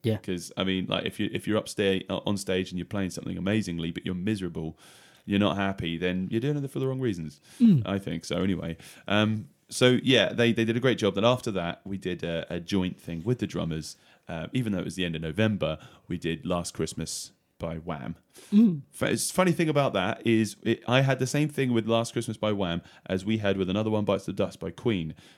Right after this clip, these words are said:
Speaker 2: The tape in the original recording had stretched.
Speaker 1: Uh, yeah.
Speaker 2: So it was out of tune with, you know, a, a normal concert pitch tuner.
Speaker 1: Mm.
Speaker 2: So for, for anybody sort of, um,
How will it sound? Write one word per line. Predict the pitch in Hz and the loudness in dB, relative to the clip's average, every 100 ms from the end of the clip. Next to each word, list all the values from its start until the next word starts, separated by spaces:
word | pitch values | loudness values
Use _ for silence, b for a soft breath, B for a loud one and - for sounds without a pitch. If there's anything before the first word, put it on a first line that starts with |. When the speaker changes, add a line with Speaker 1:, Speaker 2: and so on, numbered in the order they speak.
| b | b
Speaker 2:
The | - | -8
tape | - - 175 127 117 - - - | -6 -2 2 2 0 -4 -10 -4
in | |
the | 107 | 0
original | 104 123 123 | 0 0 -2
recording | 113 127 110 92 | -2 0 -2 -2
had | 95 | -8
stretched. | - - 180 117 - - | -10 0 2 2 -2 2
Speaker 1:
Uh, | 120 123 - | 4 4 0
yeah. | 120 104 107 - - | -2 -2 -4 -10 -10
Speaker 2:
So | - 123 110 113 - | 4 6 6 4 2
it | 110 | 0
was | 104 - | -2 -2
out | 123 98 | 0 0
of | 101 | -2
tune | - 131 98 85 87 101 _ _ - | 0 2 4 2 -2 -8 _ _ -4
with, | 107 98 98 98 - | 2 4 2 -2 -6
you | 101 | -2
know, | 87 80 | -2 -2
a, | 95 - 101 | -6 -2 -2
a | 87 - | -2 -2
normal | 104 101 92 | -2 0 -2
concert | - 104 - - | -4 -6 -6 -8
pitch | 95 - | -8 -6
tuner. | - 113 87 - | -2 -2 -2 -4
Speaker 1:
Mm. | 131 104 101 - | -6 -6 -14 -4
Speaker 2:
So | - 101 - | 2 4 2
for, | - 113 107 - | 2 2 4 2
for | - | 2
anybody | 135 127 110 | 2 4 2
sort | 101 107 | 2 -2
of, | 92 | 0
um, | 95 90 87 | 0 0 -2